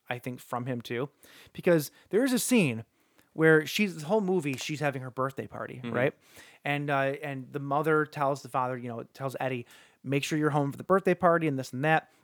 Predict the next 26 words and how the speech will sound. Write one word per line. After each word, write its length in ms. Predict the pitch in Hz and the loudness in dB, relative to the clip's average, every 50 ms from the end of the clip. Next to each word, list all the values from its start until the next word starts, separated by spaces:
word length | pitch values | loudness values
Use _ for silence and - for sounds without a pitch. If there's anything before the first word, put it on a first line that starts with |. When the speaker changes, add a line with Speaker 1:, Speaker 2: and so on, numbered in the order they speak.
| _ _ | _ _
Speaker 1:
Well, 100 | 156 156 | 0 0
he's 260 | 143 - 196 214 180 | 2 2 0 -2 0
going 220 | 180 208 175 147 131 | 2 2 2 2 0
crazy 420 | - - 156 151 156 139 120 127 | -2 -2 0 0 0 -2 -4 -8
this 200 | 110 123 120 - | -10 -10 -14 -14
time. 260 | - - 113 - 131 | -14 -14 -14 -14 -12
So 140 | - - 139 | -12 -12 -8
the 80 | 135 135 | -6 -2
mother 260 | 143 160 170 170 165 | 0 2 4 4 4
packs 360 | - - 170 160 160 - - | 2 0 0 -2 -2 -2 -6
the 60 | - | -8
daughter 360 | 131 135 135 135 135 127 131 127 | -2 0 2 2 2 2 0 -4
up 120 | - - | -4 -4
in 60 | 120 | -8
the 60 | 113 | -10
car 420 | - - - 120 113 113 117 117 - _ _ - | -6 0 0 0 0 0 -4 -6 -8 _ _ -14
to 80 | 135 | -4
go 200 | 127 139 127 123 | 0 0 0 0
up 120 | 123 - - | -2 -4 -6
to 80 | 123 | -10
the 80 | 120 117 | -8 -4
house 320 | 123 117 113 113 - - | -4 -4 -4 -4 -6 -8
where 80 | 123 113 | -8 -8
he's 100 | 113 107 | -8 -8
editing. 320 | 113 120 - - 131 - - _ - | -8 -10 -10 -12 -12 -12 -14 _ -6
Speaker 2:
Mm-hmm. 280 | 120 117 117 113 101 | -4 -4 -4 -4 -6